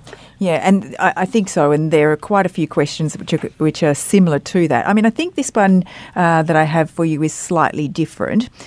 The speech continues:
The D N A sourced from the intimate swab and the kimono and the subsequent extracts were sperm cells.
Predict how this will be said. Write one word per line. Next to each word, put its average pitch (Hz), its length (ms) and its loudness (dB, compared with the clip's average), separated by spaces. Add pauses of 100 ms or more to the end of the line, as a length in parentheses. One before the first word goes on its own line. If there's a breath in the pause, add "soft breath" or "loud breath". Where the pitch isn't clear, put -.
(280 loud breath)
The 208 100 0
D 254 200 0
N 302 80 -2
A 208 140 0
sourced 175 400 -4
from 170 160 -2
the 160 80 0
intimate 185 420 0
swab 156 300 0
and 151 100 0
the 147 60 -2
kimono 151 680 2
and 165 160 2
the 151 60 0
subsequent - 680 -2
extracts - 600 -4
were 160 100 0
sperm 156 440 2
cells. - 440 -4